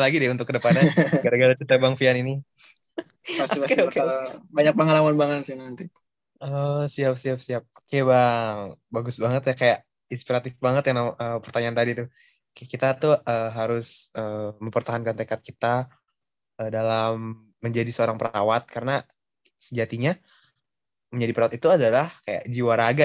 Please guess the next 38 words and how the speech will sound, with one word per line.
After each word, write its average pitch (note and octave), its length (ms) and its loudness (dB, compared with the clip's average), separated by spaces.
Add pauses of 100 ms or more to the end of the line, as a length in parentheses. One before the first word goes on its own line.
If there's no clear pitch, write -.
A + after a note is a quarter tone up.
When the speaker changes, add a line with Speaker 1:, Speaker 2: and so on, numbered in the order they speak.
Speaker 1:
gitu A2+ 160 -2
loh, G2+ 160 -2 (140)
kayak - 180 -12
nggak A2+ 160 -6
bisa A2+ 120 -8
dipisahkan. G#2+ 800 -8 (380)
Oke, - 160 -8
oke. - 140 -12 (880)
Oke, - 140 0 (200)
aku - 160 -2 (100)
lanjut D3 400 2 (340)
ke B2+ 120 -4 (300)
pertanyaan A2+ 680 -6
yang G#2+ 240 -8
keempat F#2+ 540 -4
nih, C#3+ 140 0
Bang. B2 100 0 (640)
Nah, A#2+ 120 -6 (180)
aku A2 200 -14
mau F3+ 100 -2
nanya A2+ 220 -4
nih C3+ 140 -6
sama A2 180 -10
si - 160 -16
Ab-, F2+ 180 -12
Abang, G#2 220 -4 (600)
eh, G#2 260 -10
apa C#3+ 140 -6
sih, C4 160 0 (320)
eh, A2 200 -8 (100)
harapan G#2+ 600 -4
Abang C3 480 -4 (400)
dalam G#2 440 -4 (180)
dunia A2 320 -6
keperawatan G2+ 520 -4
ini C3+ 140 -4
untuk B2 180 -8
kedepannya A2+ 340 -4